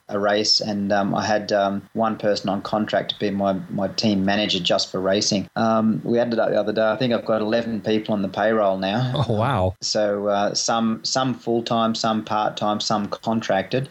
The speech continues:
Speaker 1: but we've really, um, we've really, uh, allocated some good management there,
Speaker 2: Yep.
Speaker 1: and we're, uh, we're also, uh, just looking at, um, you know, potentially putting on a, um, a full-time business manager as well,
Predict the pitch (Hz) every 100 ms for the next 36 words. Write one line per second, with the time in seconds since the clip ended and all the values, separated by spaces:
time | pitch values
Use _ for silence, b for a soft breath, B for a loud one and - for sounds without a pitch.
0 | - - 113 - 104 107 104 110 117 117
1 | 110 110 104 107 - 104 101 98 98 98
2 | - - 113 101 104 113 117 110 104 90
3 | - 107 104 104 110 110 - 107 107 104
4 | - 101 101 98 - - 120 117 107 104
5 | 104 113 110 107 104 117 156 - - 98
6 | 95 110 107 104 101 107 107 107 110 104
7 | 107 110 110 - 107 104 101 101 101 98
8 | - - 110 - 101 - - 107 98 95
9 | 98 - - _ - - 101 98 90 87
10 | 107 101 - 87 - 110 101 101 101 98
11 | 98 95 98 95 95 95 92 120 - 110
12 | 107 107 101 98 98 92 - - 110 113
13 | 98 98 95 95 98 95 95 107 95 95